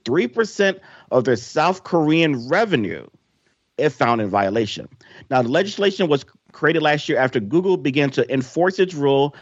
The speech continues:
that all developers had to use Google's in, in-app payment system. Previously, they only had to enforce,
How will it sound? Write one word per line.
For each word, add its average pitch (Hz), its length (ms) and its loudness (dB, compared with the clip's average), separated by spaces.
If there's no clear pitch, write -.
that 110 220 0
all 175 160 2
developers 185 480 0
had 156 180 2
to 165 60 -10
use 160 220 0
Google's 135 340 2
in, 139 260 -2
in-app 185 400 2
payment 180 400 0
system. 87 460 -8
Previously, 151 680 0
they 131 160 0
only 226 300 0
had 170 220 0
to 160 100 -4
enforce, 147 520 -4